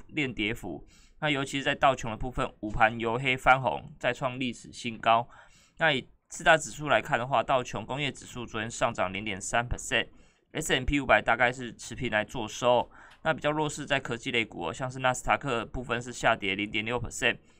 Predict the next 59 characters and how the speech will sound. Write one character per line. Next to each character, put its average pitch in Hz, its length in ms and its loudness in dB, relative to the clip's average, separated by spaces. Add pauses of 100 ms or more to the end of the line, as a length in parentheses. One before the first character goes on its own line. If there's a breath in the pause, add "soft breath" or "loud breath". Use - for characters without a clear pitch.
费 160 160 -2
半 143 160 2
是 135 100 -10
下 131 180 2
跌 117 200 -2
一 117 100 -8
点 113 160 -2
六 120 140 -2
六 120 120 -2
percent。 104 420 -2 (1200 soft breath)
那 160 100 2
不 160 100 2
过 180 160 2
从 147 220 0
美 139 160 0
股 123 220 -6
的 110 180 0
五， 95 220 -10 (240)
五 98 100 -12
大 135 220 10
科 131 180 -6
技 131 140 -4
天 123 180 0
王 117 140 0
来 98 100 4
看 131 180 2
的 110 120 2
话， 110 340 8
在 117 100 -4
昨 113 200 -6
天 151 120 -4
的 147 80 -2
部 151 140 -4
分 151 220 2
只 - 120 -8
有 120 80 2
微 113 180 0
软 113 180 6
是 123 120 -10
小 95 240 -2
幅 92 220 -14
收 117 300 -4
跌 98 200 -2 (340)
零 113 140 -4
点 107 200 -4
五 87 200 -6
二 127 120 0
percent。 117 380 -2 (500 loud breath)
那 135 240 4
其 131 120 -8
中 139 160 -4
像 139 160 0
是 139 120 -8
脸 101 200 0
书 135 380 -6
是 135 140 -10
上 123 180 0
涨 98 220 0
了 - 80 -6